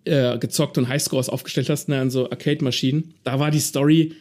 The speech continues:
nur marginal, aber sie war da, ne? In Space Invaders waren's die Außerirdischen, die die Erde angreifen und du bist der letzte Widerstand, der die Invasoren aufhalten muss.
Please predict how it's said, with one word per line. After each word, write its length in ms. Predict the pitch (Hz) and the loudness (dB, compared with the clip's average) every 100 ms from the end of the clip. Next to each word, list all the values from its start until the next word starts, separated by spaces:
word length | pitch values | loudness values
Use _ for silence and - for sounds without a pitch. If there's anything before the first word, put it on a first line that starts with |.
| _ _ | _ _
nur 100 | 160 | 2
marginal, 480 | 147 135 143 180 120 | 4 4 2 2 2
aber 160 | 117 120 | 2 2
sie 180 | 127 | 0
war 220 | 120 120 117 | 0 -2 0
da, 240 | 175 120 | -2 0
ne? 180 | - 139 | 0 2
In 100 | 127 | 0
Space 280 | - 139 131 | 0 0 2
Invaders 400 | 147 139 143 139 | 2 2 0 0
waren's 220 | 143 - | -2 -2
die 100 | - | -2
Außerirdischen, 520 | 131 135 147 147 143 | -2 0 0 0 0
die 100 | 143 | 0
die 120 | 123 | 2
Erde 260 | 113 147 156 | 0 0 0
angreifen 600 | 120 120 117 120 120 156 | 0 0 0 0 2 2
und 160 | 127 135 | 2 2
du 140 | 156 | 2
bist 180 | 151 - | 2 2
der 60 | |
letzte 320 | 131 131 - 131 | 0 0 -2 0
Widerstand, 520 | 170 135 - 131 131 | 2 2 0 -4 -2
der 80 | 127 | -2
die 120 | 123 | 0
Invasoren 420 | 131 117 120 117 | 0 0 0 -2
aufhalten 440 | 127 175 117 98 110 | -2 -2 -2 0 2
muss. 240 | 175 - | 2 0